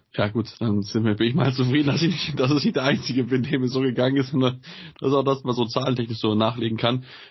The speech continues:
Wenn wir denn drauf schauen, ich meine, was, wer waren denn so Spieler, wo du sagst, okay, das waren einerseits natürlich die besten Spieler, oder vielleicht hast du aber auch eine, eine Überraschung, die, der vielleicht besonders stark performt hat, wo man jetzt nicht von ausgeht. Ich meine, Martin Costa fällt mir natürlich sofort ein,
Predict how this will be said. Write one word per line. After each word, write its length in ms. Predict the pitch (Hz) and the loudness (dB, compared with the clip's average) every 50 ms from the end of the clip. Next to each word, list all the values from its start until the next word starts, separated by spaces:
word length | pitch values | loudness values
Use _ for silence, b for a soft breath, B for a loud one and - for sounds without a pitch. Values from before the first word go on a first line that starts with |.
| B | B
Wenn 120 | _ 123 123 | _ 0 2
wir 120 | 131 139 | 2 2
denn 160 | 143 147 139 | 2 2 2
drauf 260 | 131 131 131 139 135 - | 0 0 0 0 -2 0
schauen, 240 | - 151 147 147 | 0 0 2 2
ich 80 | 131 120 | 2 0
meine, 320 | 127 117 120 123 120 113 | 0 0 2 2 2 0
was, 220 | 123 123 127 - - - | 0 -2 -4 -6 -14 -16
wer 440 | 95 107 110 113 110 127 123 117 | -14 -10 -10 -4 0 0 0 2
waren 180 | 110 117 135 160 | 2 0 0 2
denn 140 | 156 143 135 | 2 2 2
so 100 | 123 123 | 2 0
Spieler, 440 | 123 - _ 127 139 139 131 120 117 | 0 -2 _ 0 2 2 2 2 2
wo 80 | 123 120 | 0 0
du 80 | 117 | 2
sagst, 260 | 110 117 120 123 127 | 2 2 0 0 0
okay, 240 | 123 117 - - 120 | -4 -4 -2 -4 -2
das 200 | - 104 107 - | 0 -2 -2 0
waren 140 | 104 110 110 | 0 0 2
einerseits 320 | 101 117 117 113 113 107 | 2 2 2 2 2 0
natürlich 220 | - 110 120 117 113 | 0 -2 -2 -2 -4
die 60 | 117 | -2
besten 340 | - - 117 131 131 156 147 | 0 0 0 0 0 -2 -4
Spieler, 540 | 131 - - 139 143 143 139 143 143 135 B B B B B B B B B | -4 -2 -2 0 2 4 4 2 2 0 B B B B B B B B B
oder 180 | 120 120 120 | 2 2 2
vielleicht 300 | 117 117 120 117 123 127 | 0 0 0 0 0 2
hast 200 | 131 127 127 127 | 0 -2 -2 0
du 60 | - | -2
aber 120 | 113 107 104 | 0 0 -2
auch 120 | 107 - | -6 -2
eine, 220 | - 113 107 107 107 | 0 2 2 4 4
eine 160 | 107 110 - | 2 2 0
Überraschung, 680 | - 104 107 110 120 143 143 - - 135 113 104 101 | 0 -2 -2 0 0 -2 0 0 0 2 2 2 2
die, 300 | 98 113 113 107 101 98 | 2 2 2 2 0 0
der 160 | 98 101 117 | 0 -2 0
vielleicht 280 | - - 104 110 113 113 | 0 0 0 0 0 0
besonders 680 | 110 104 104 110 120 113 107 107 110 - - - _ _ _ _ _ _ - | 0 0 2 2 2 2 0 0 -2 -6 -12 -12 _ _ _ _ _ _ -16
stark 440 | - - - - 110 113 117 139 143 | -10 -10 -6 -2 0 2 2 0 2
performt 320 | - 139 123 - - - 135 | 0 -2 -2 0 0 0 0
hat, 80 | 120 | 2
wo 60 | 117 | 2
man 160 | 120 117 113 110 | 2 2 2 2
jetzt 120 | 107 - | 2 0
nicht 120 | 151 143 | -2 -2
von 80 | - 120 | -2 -2
ausgeht. 240 | 107 104 - 113 113 | -2 0 0 0 0
Ich 100 | 107 110 | 2 2
meine, 160 | 120 117 117 | 2 2 4
Martin 240 | 117 120 127 139 127 | 4 4 2 2 2
Costa 280 | 123 143 147 143 - | 0 -2 -2 -2 -2
fällt 140 | 131 135 127 | -4 -2 0
mir 60 | 127 | 0
natürlich 280 | 123 120 120 131 131 120 | 0 0 2 0 0 0
sofort 280 | 123 120 - 120 113 101 | 0 0 0 0 0 0
ein, 300 | 92 120 139 156 156 | 0 0 0 0 -2